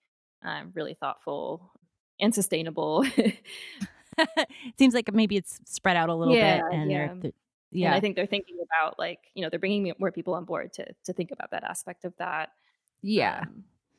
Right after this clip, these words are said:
Speaker 1: yeah. So, yeah, I'm stoked to see what, what happens with that. Um, it's also just been, like, really great to be in conversation with other folks kind of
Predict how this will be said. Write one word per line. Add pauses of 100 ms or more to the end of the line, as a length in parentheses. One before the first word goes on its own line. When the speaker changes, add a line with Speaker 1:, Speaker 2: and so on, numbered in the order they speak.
(220)
Speaker 1:
yeah. (300)
So,
yeah,
I'm
stoked
to
see
what, (140)
what
happens
with
that. (100)
Um, (260)
it's
also
just
been,
like, (160)
really
great
to
be
in
conversation
with
other
folks
kind
of